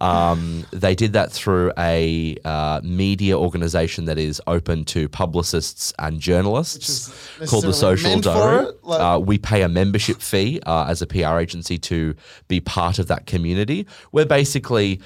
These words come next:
Speaker 1: you know, journalists will do a call out and say, "We're looking for a story about this." P R agencies will put a call out and say, "We've got a heap of product from a client if you need it for an event."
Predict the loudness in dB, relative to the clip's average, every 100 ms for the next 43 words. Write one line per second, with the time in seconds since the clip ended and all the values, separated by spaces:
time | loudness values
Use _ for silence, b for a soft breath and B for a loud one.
0 | B B 0 4 2 0 -6 0 2 4
1 | 2 0 -2 -2 -2 0 0 2 2 4
2 | 2 0 0 2 2 -4 -8 -8 -2 0
3 | 0 -4 -4 -2 0 0 -2 -2 0 0
4 | -4 -10 B -2 2 2 2 0 -2 -6
5 | -6 -6 -4 -2 -2 -2 0 2 0 -2
6 | -2 -2 -2 -2 -2 -4 -6 0 0 0
7 | -2 -4 -4 -2 -2 -2 -4 -4 -2 -4
8 | -6 -6 -6 -4 -4 -4